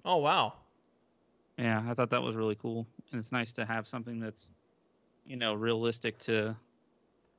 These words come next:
Speaker 2: you know, the time.
Speaker 1: Mm-hmm.
Speaker 2: Um, on, during the ping pong matches, there is no ball.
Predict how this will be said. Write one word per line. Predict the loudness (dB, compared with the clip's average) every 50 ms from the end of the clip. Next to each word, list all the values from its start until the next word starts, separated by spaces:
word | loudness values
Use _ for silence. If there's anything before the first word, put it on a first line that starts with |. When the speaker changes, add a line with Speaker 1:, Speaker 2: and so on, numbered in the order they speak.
| _ -16 -12
Speaker 2:
you | -10 -8 -4
know, | -2 -2 -2 -2
the | -2 -4
time. | -4 -2 0 0 2 2 0 -2 -4 -6 -10 _ _ _ _ -12 -10
Speaker 1:
Mm-hmm. | -8 -8 -8 -10 -12 -16 -18 _ _ _ _ _ _ _ _ _ _ _ _ _ 0
Speaker 2:
Um, | 0 2 2 2 0 -2 -2 -4 -8 -12 _ _ _ _ _ _ _ _ _ _ _ _ _ -12 -10
on, | -4 -4 -4 -4 -4 -4 -2
during | 0 0 2 2
the | 0 -2
ping | -4 -4 -4 -4 -2
pong | 0 0 0 0 0
matches, | -2 -2 -4 -4 -4 -4 -4 -4 -6 -8 -10 -10
there | -10 -2 0 0 0
is | 2 2 0 0 0
no | 0 0 0
ball. | 2 2 4 4 4 2 0 -4 -8